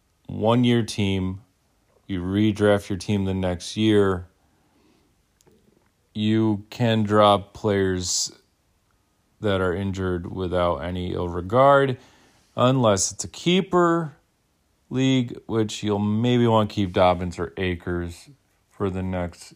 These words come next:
year. And maybe you got a discount on the draft price. Also, Dynasty, you want a good young team, but with some veteran presence.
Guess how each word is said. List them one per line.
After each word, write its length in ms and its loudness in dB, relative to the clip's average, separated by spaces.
year. 580 -2
And 140 -4
maybe 160 -2
you 60 -4
got 140 2
a 40 0
discount 640 -2
on 180 0
the 240 4
draft 400 2
price. 380 -4
Also, 600 -2
Dynasty, 840 4
you 200 0
want 320 4
a 20 2
good 400 4
young 460 2
team, 340 0
but 180 2
with 180 -2
some 440 -2
veteran 460 0
presence. 880 -4